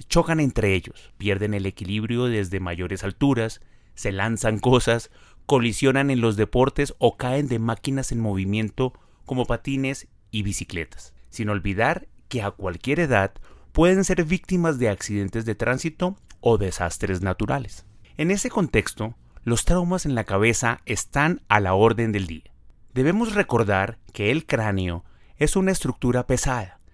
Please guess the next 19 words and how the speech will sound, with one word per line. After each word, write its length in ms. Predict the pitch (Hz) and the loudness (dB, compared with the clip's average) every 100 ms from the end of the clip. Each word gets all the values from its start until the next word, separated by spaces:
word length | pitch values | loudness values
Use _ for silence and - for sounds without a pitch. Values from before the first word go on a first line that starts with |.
| - - - - | -20 -20 -20 0
que 120 | 143 | 2
a 20 | |
menores 400 | 139 135 165 208 | 4 4 2 2
edades 380 | 170 123 131 - | 2 4 2 2
corresponde 640 | 156 117 110 117 123 139 | 0 0 0 0 2 0
proporcionalmente 1200 | - - 101 - 98 107 104 135 151 117 127 123 - | 0 0 0 0 -2 -2 -2 0 0 0 0 -4 -2
a 100 | 117 | 0
un 200 | 135 165 | 2 2
mayor 400 | 180 175 170 - | 2 2 0 2
porcentaje 760 | 165 - 120 101 113 110 139 | 0 2 -2 2 0 2 -2
del 160 | 113 - | -2 -2
cuerpo 400 | 104 101 113 - | 0 0 -2 -2
total, 460 | 104 - 80 - - - - - | 0 0 -2 -6 -20 -20 -20 -8
y 80 | 120 | -4
por 180 | 110 104 | 0 0
simple 320 | 139 143 160 | 0 -2 -4
física, 600 | - 160 113 - 120 127 - | -2 -2 -2 -2 -4 -4 -2
al 200 | 120 - | -2 0
caer, 500 | 151 139 110 113 | 0 2 2 0